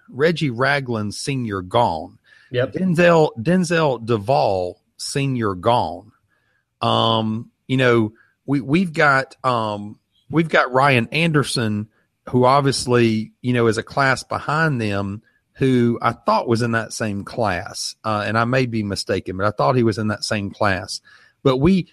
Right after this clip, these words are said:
Speaker 1: we have several linebackers on this team who are graduating, and, um, I think the time is right. And so unlike a Trey DePriest, who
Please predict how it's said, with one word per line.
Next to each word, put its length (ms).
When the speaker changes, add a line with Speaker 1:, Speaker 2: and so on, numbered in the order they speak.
Speaker 1:
we 200
have 220
several 540
linebackers 600
on 100
this 160
team 640
who 220
are 120
graduating, 880
and, 420
um, 360
I 120
think 240
the 80
time 360
is 120
right. 360
And 160
so 200
unlike 340
a 60
Trey 280
DePriest, 760
who 400